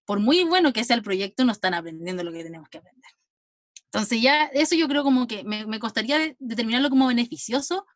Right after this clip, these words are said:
pero sí hay que dejar claro que están aprendiendo. <laughs> ¿Qué importa? Pero sí creo que, por ejemplo, la actitud es un beneficio que yo lo veo tanto ahora en, en aprendizaje remoto,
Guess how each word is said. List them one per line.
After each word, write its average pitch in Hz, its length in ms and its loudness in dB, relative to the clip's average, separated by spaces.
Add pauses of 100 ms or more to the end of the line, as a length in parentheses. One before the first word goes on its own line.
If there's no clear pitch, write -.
(340)
pero 269 160 2
sí 330 120 2
hay 359 80 2
que 381 100 0
dejar 320 180 -4
claro 311 160 2
que 294 80 0
están 269 160 2
aprendiendo. 202 580 -4 (380)
<laughs> - 0 -
¿Qué 240 1600 0
importa? 233 520 -2 (400)
Pero 233 220 2
sí 294 200 6
creo 330 360 4
que, 330 100 4
por 269 140 2
ejemplo, 277 420 4
la 240 140 4
actitud 220 720 -4 (220)
es 226 100 -4
un 247 120 4
beneficio 247 800 -2 (120)
que 220 160 -6
yo 240 100 -2
lo 262 160 0
veo 269 300 0
tanto 277 420 2
ahora 285 240 4
en, 277 300 0 (100)
en 220 400 -6
aprendizaje 214 540 -6
remoto, 240 560 -4